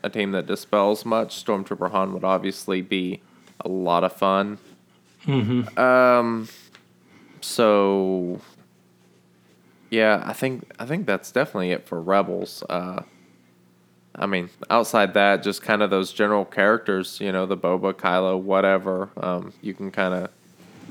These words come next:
Speaker 1: just stick somebody in whose ability you, whose abilities counter the meta, and I think you would probably have a pretty decent team.
Speaker 2: Yep. Maybe even
Speaker 1: But
Speaker 2: B two, depending on what you're fighting.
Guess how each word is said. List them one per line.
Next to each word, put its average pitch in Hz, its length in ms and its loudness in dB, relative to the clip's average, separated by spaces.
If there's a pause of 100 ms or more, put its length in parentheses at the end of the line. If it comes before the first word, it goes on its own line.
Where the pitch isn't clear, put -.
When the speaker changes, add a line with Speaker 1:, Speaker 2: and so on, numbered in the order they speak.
(140)
Speaker 1:
just 117 220 -4
stick 110 240 2
somebody 104 500 4
in 104 140 2
whose 107 260 0
ability 104 880 2
you, 104 460 -4 (760)
whose 135 340 2
abilities 120 600 2
counter 110 420 2
the 101 140 0
meta, 98 440 2 (720)
and 95 300 4
I 92 60 4
think 98 260 -2
you 113 60 -4
would 104 140 -2 (240)
probably - 260 0
have 101 140 2
a 98 60 -4
pretty 120 280 -4
decent 127 380 -4
team. 123 320 -4 (1500)
Speaker 2:
Yep. 190 420 2 (840)
Maybe 147 320 2
even 151 300 4
Speaker 1:
But 131 260 2
Speaker 2:
B 143 180 4
two, 135 320 4
depending 117 460 0
on 117 120 0
what 117 180 -4
you're 107 80 -8
fighting. 113 420 -6